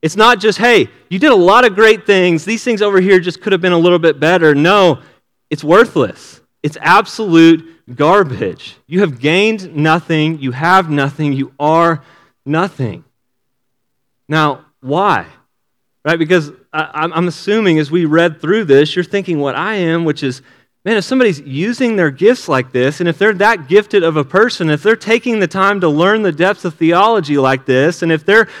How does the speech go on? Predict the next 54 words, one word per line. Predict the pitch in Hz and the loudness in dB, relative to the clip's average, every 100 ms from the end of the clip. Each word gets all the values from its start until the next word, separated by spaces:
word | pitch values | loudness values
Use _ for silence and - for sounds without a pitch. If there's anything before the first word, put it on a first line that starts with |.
| - | -20
sacrificing | - - 196 214 233 202 214 214 202 175 | -14 -2 2 2 0 0 0 0 -2 -2
and | 147 | -2
serving | - 220 240 185 | 0 0 2 0
like | 143 127 | 0 -2
this, | 135 143 | -2 -2
surely | - 269 269 220 | -4 -6 0 0
it | |
has | 165 185 208 - | 0 -2 -2 -4
to | 202 | -4
be | 165 180 175 - - _ | -2 -2 -2 -8 -20 _
because | 170 160 196 170 | -4 0 -2 2
they | 180 | 2
love | 165 175 175 | 4 2 2
God, | 143 196 220 127 | 0 2 2 0
does | 117 | -4
it | 127 | -4
not?" | 123 143 196 240 _ _ _ _ _ _ _ _ _ _ _ _ _ _ - | -2 0 0 -4 _ _ _ _ _ _ _ _ _ _ _ _ _ _ -6
Well, | 165 | -4
that's | 165 | -2
wrong. | 185 220 104 90 _ _ - | -2 0 -4 -8 _ _ -8
Uh, | 135 139 | -4 -2
I | 120 170 | -2 -4
can | 196 | -4
think | 202 202 | -6 -4
of | |
at | 185 | 0
least | 180 196 - - | 0 0 -8 -6
three | 175 214 208 | -4 -2 0
reasons | 165 208 190 131 123 | 2 2 0 -4 0
why | 139 | 0
we | 143 202 | 2 0
would | 151 120 | 0 2
go | 170 202 | 2 2
to | - | 0
the | 175 | -4
lengths | 151 156 185 170 | -2 0 -2 -4
that | - 143 | -6 -6
Paul | - 165 165 | -4 -2 -2
describes | 147 131 - 165 165 151 | -4 -8 -2 0 0 -2
here | 143 127 131 | -4 -2 -2
and, | - 135 131 | -2 -6 -4
and | 139 | -4
it | 139 | -4
not | 135 147 180 160 | -2 0 0 0
be | 151 147 147 | 2 2 0
out | 143 147 | 0 0
of | 131 | 0
a | |
love | 123 127 160 | -2 0 -2
for | 160 156 | -2 -6
God | 135 131 131 127 | -2 0 0 -2
and | 135 | -4
a | 127 | -6
love | 120 127 135 127 | -2 0 0 -2